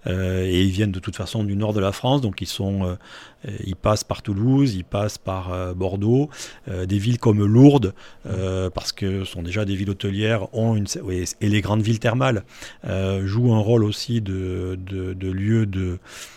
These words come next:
de, de regroupement avant le, avant le départ. Euh, le réseau des, des petites gares de Piémont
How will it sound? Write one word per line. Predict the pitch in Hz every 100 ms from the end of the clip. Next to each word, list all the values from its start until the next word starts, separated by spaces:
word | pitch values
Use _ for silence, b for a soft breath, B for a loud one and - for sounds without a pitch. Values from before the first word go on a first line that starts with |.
| B -
de, | 92 95
de | 87
regroupement | 101 107 104 120 127 117 135 196
avant | 92 95 107
le, | 101 98 95 95
avant | 104 101
le | 104 98
départ. | 101 - 127 180 - B B B -
Euh, | 107 104 104
le | 104 104 101 104 101 104 104 117 110 117
réseau | 131 131 151 151
des, | 117 110 107
des | 110
petites | - - 123
gares | 120 151 143
de | 110
Piémont | - 123 117